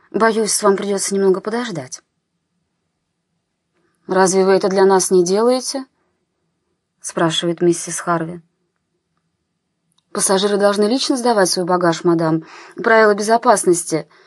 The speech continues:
Мой коллега, мистер Коннелли, будет рад помочь вам с вещами». «Спасибо, мы и сами докатим тележку»,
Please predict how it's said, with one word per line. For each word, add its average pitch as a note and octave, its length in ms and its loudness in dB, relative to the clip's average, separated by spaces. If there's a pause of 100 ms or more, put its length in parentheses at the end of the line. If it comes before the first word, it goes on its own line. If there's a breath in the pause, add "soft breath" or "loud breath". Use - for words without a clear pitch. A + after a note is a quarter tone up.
(300 soft breath)
Мой A3 240 0
коллега, A#3 680 4
мистер G#3+ 400 0
Коннелли, D#3+ 540 2 (240 loud breath)
будет G3+ 320 0
рад A#3 220 2
помочь B3+ 320 -2
вам F3 100 2
с E3+ 100 -4
вещами». E3 560 -6 (1400)
«Спасибо, A3+ 600 0
мы G#3+ 340 0
и G#3+ 40 -6
сами G3+ 280 2
докатим D#3+ 420 0
тележку», E3+ 540 -6